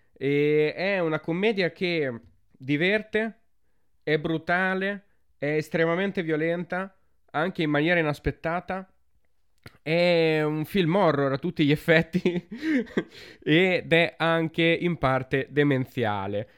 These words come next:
Quindi, che cosa vi aspettate da questo, da questo produttino di Netflix? La classica commediola girata come tutte le altre commediole, pensate, con una certa convenzionalità?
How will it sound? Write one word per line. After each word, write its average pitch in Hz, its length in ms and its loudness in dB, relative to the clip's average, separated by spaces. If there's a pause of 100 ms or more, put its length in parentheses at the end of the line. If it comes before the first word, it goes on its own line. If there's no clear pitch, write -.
(120)
Quindi, 135 460 0 (400)
che 151 140 2
cosa 185 300 2
vi 170 100 0
aspettate 131 560 -2
da 113 100 -6
questo, 127 500 -2
da 123 120 -4
questo 143 260 -2
produttino 139 720 -2 (200)
di 139 120 0
Netflix? 110 840 -2
La 143 160 -4
classica 165 460 -4
commediola 151 800 0
girata 139 420 -2
come 135 160 -4
tutte 147 240 -8
le 139 60 -2
altre 139 200 -2
commediole, 135 720 -2
pensate, 135 840 -4
con 135 140 -12
una 131 160 -8
certa 139 280 -6
convenzionalità? 139 1000 -4